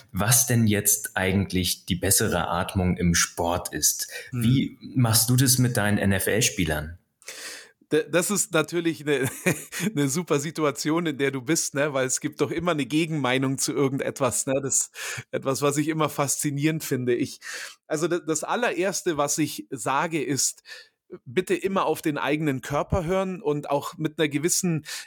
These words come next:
Speaker 2: Experimentierfreude oder Abenteuerlustigkeit den Indiana Jones einfach mal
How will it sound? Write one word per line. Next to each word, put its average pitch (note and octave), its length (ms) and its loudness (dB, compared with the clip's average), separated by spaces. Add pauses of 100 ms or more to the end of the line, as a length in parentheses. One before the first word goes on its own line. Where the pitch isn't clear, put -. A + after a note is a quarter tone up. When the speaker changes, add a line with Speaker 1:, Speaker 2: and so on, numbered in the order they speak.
(100)
Speaker 2:
Experimentierfreude D3 1500 0
oder B2+ 300 -2
Abenteuerlustigkeit C#3 1400 -2
den C3 160 2
Indiana C3+ 460 0
Jones D3 480 0
einfach B2+ 380 -2
mal A#2+ 340 0